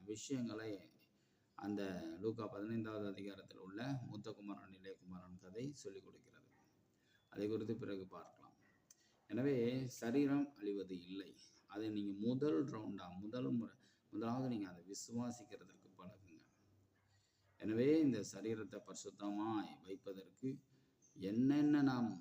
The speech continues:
முயற்சி செய்யணுமோ, எப்படியெல்லாம் நம்ம வாழணும்னு தேவன் பிரியப்படுறாரோ அந்த காரியங்களுக்கு நம்ம முக்கியத்துவம் கொடுப்போம். அப்பொழுது நிச்சயமாக நாம்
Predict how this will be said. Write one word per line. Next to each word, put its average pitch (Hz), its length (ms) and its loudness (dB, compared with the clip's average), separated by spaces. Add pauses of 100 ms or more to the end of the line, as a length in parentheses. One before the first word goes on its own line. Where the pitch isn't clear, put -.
முயற்சி 104 400 -2
செய்யணுமோ, 92 540 -12
எப்படியெல்லாம் 127 580 -2
நம்ம 101 280 -6
வாழணும்னு 101 480 -12
தேவன் 95 340 -16
பிரியப்படுறாரோ 90 800 -10 (800)
அந்த 147 260 8
காரியங்களுக்கு 135 680 4
நம்ம 117 260 0
முக்கியத்துவம் 104 640 -2 (480)
கொடுப்போம். - 340 -12 (1160)
அப்பொழுது 160 420 2
நிச்சயமாக 135 640 6 (1500)
நாம் 95 360 -2